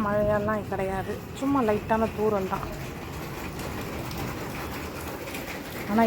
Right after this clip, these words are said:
இதுவே பெரிய விஷயம் தானே இதுவே.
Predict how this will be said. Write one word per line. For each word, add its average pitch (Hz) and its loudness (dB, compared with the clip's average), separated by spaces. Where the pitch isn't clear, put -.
இதுவே 240 10
பெரிய 247 6
விஷயம் 214 0
தானே 190 -2
இதுவே. 196 6